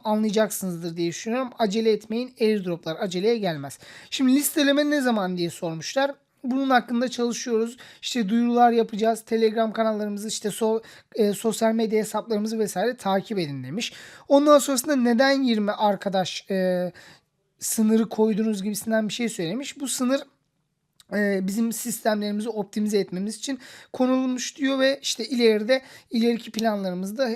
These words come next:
bu sınırı yavaş yavaş kademeli olarak azaltmak ve komple kaldırmak var diyor. Ondan sonrasında ben bu coinlerimi çekmezsem kaybedecek miyim diyor.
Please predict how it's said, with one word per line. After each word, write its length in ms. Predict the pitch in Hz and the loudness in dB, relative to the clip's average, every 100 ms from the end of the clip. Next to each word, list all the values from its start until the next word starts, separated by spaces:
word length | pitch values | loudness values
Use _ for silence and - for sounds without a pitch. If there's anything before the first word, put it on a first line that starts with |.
| - | -2
bu 180 | 226 240 | -2 -2
sınırı 440 | - - 208 233 233 - | -6 -4 -2 -2 -4 0
yavaş 400 | 220 226 226 - | 4 4 2 0
yavaş 200 | 175 - | -6 -4
kademeli 460 | - 202 208 220 | -4 -2 -2 -2
olarak 340 | 214 202 180 - | -2 -2 -2 -4
azaltmak 640 | 208 208 214 247 254 240 | -2 0 -2 -4 -8 -6
ve 80 | 190 | -6
komple 460 | - 208 175 240 262 - - | -4 -6 -2 -4 -4 -20 -14
kaldırmak 640 | - 220 214 202 170 147 - | 0 2 2 0 -4 -6 -8
var 320 | 151 160 170 | -8 -8 -6
diyor. 300 | 254 254 254 | 0 2 4
Ondan 320 | 262 269 269 262 | 4 2 2 0
sonrasında 520 | 254 254 233 254 262 - - - | -2 -4 -4 -4 -6 -8 -20 2
ben 260 | 262 262 254 | 4 4 2
bu 80 | 254 | 0
coinlerimi 600 | 254 254 247 247 262 254 | 2 2 2 2 0 -2
çekmezsem 760 | - 233 254 262 247 254 240 | -4 -4 -2 -2 -2 -2 -4
kaybedecek 720 | 233 262 269 240 196 185 180 185 | -2 0 0 0 -4 -4 -6 -6
miyim 300 | 175 165 170 | -6 -6 0
diyor. 220 | 247 | 4